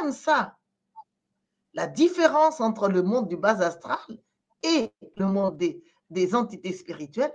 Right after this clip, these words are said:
c'est cette tension d'aimer et que tout soit doux, agréable et libérateur. Donc, j'ai aussi parlé déjà, euh, est-ce qu'il y a des guides supérieurs ? Oui, en effet, il y a des guides supérieurs que d'autres,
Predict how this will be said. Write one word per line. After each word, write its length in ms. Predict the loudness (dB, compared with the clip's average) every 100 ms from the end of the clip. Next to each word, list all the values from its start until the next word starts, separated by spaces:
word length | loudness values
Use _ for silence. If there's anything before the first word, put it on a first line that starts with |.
| -10 _ _
c'est 160 | -8
cette 260 | -2 0 4
tension 380 | 2 2 -4 -4
d'aimer 680 | 0 2 4 2 0 -6 -8
et 100 | -4
que 100 | -6
tout 260 | -2 -2
soit 340 | 0 6 6 6
doux, 500 | 0 0 0 2 6
agréable 840 | 6 6 0 2 2 2 -2 -8 -12 _ _ -2
et 240 | -2 -2 -4
libérateur. 920 | -2 2 4 4 2 4 6 6 0 -16 _ _ _ _ _ -20 _ -2
Donc, 280 | 0 0 -6 _
j'ai 160 | 0 0
aussi 300 | 2 -2 -2
parlé 400 | 2 2 2 2
déjà, 560 | 2 4 10 12 12
euh, 100 | 6 0 -12 _
est-ce 180 | -8 -2
qu'il 80 | -2
y 40 |
a 40 | 0
des 160 | -4
guides 260 | -6 -6 -8
supérieurs ? 800 | -10 -10 -2 -2 -2 6 6 6 -2 _ _ -2
Oui, 260 | 4 6 4 0 -2
en 120 | 0
effet, 460 | 2 0 -2 -4 -8 _
il 60 | 2
y 40 |
a 40 | 2
des 140 | 0
guides 180 | -2 -6
supérieurs 640 | -8 -10 -8 -4 -4 -2
que 80 | -4
d'autres, 440 | -2 0 -2 -6